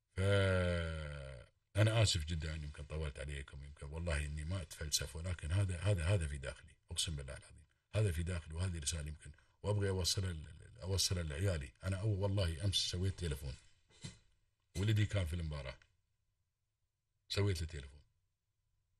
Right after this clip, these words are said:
"شو هذا؟" قلت له: "معلش حبيبي، معلش." "يا أبو علي"، أقول: "حد استوى بشيء؟" قال: "لا." قلت له: "الحمد لله، بلادنا بخير."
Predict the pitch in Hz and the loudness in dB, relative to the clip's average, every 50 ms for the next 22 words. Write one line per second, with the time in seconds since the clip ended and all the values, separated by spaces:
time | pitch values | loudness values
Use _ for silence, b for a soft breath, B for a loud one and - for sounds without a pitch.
0 | _ _ _ _ _ _ _ _ _ _ _ _ _ _ _ - - - 202 175 | _ _ _ _ _ _ _ _ _ _ _ _ _ _ _ -10 -4 -2 0 2
1 | 175 175 180 175 165 180 180 175 170 156 151 - - - - 98 90 87 78 71 | 2 2 2 4 4 4 4 4 4 0 -2 -6 -12 -16 -14 -14 -12 -12 -14 -14
2 | - - - - - - - - _ _ _ _ _ - - - - - - - | -16 -16 -18 -20 -20 -20 -20 -20 _ _ _ _ _ -20 -20 -18 -18 -20 -20 -20
3 | - _ _ _ _ _ _ _ _ _ _ _ _ _ _ _ _ _ _ _ | -20 _ _ _ _ _ _ _ _ _ _ _ _ _ _ _ _ _ _ _
4 | _ _ _ _ - 92 92 87 80 76 87 90 87 90 87 90 113 120 117 - | _ _ _ _ -4 -2 0 0 0 -2 -2 -2 -2 -2 -2 0 0 0 0 -2
5 | - - _ _ _ _ _ _ _ _ _ - - - 117 - - - - 107 | -8 -20 _ _ _ _ _ _ _ _ _ -2 2 4 4 4 4 2 2 2
6 | 101 98 92 87 - 107 113 110 - - - - _ _ _ _ _ _ - 85 | 2 2 2 2 2 2 2 0 -2 -6 -12 -20 _ _ _ _ _ _ -4 -2
7 | 78 73 69 67 - - _ _ _ _ _ _ _ _ - - 87 92 92 92 | -2 -2 -2 -6 -10 -14 _ _ _ _ _ _ _ _ -12 -10 -8 -4 -4 -2
8 | 87 87 87 90 87 78 73 - _ _ _ _ _ _ _ - 90 101 107 98 | -2 -2 -2 -4 -4 -6 -8 -12 _ _ _ _ _ _ _ 0 4 4 6 6
9 | 87 90 85 - - - 98 98 95 - | 4 2 0 -2 -2 -2 0 0 -2 -4